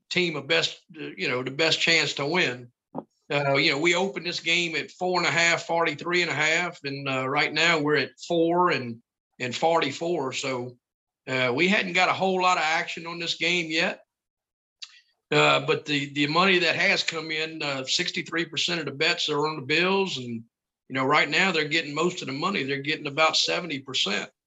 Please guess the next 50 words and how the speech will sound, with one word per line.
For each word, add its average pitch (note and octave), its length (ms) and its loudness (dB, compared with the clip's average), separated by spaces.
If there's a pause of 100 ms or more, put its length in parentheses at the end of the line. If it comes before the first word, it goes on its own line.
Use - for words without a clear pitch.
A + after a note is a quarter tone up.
(640)
So, C3+ 680 2
uh, B2+ 380 0 (380)
you C#3+ 100 -2
know, C#3 140 4
this F#3+ 240 4
is F#3 100 -4
another F#3 300 2
game, F3 420 0
though, B2 300 -6
that, B2 240 -8 (160)
uh, B2 280 -2 (560)
you C#3+ 120 -2
know, C#3 40 4
you C#3 160 2
can't E3+ 340 2
discount F3 520 0
the E3 80 -8
Patriots, E3+ 600 -2
you C#3+ 120 -4
know, C#3+ 100 0
as D3+ 160 0
an D3+ 100 -2
all, F#3 380 4
as D3 160 0
an, D3 240 -4
as D3+ 160 0
an D3+ 100 -2
underdog. B2+ 560 -2 (360)
Uh, B2+ 340 0 (540)
it's E3+ 160 2
gonna A3+ 160 0
be G#3 100 4
a - 80 -2
tough F3+ 320 0
game, E3+ 300 2
I D3 40 -4
think, D#3 280 -6
for - 80 -12
both D3+ 320 -2
teams. D3+ 540 -4
It's B2 160 -2
gonna C#3 180 -4
be C3+ 200 2
interesting D3 380 -2
to B2+ 60 0
see D#3 180 0
how C#3+ 180 4
it D3 120 -4
plays D3 340 0
out. D#3+ 340 2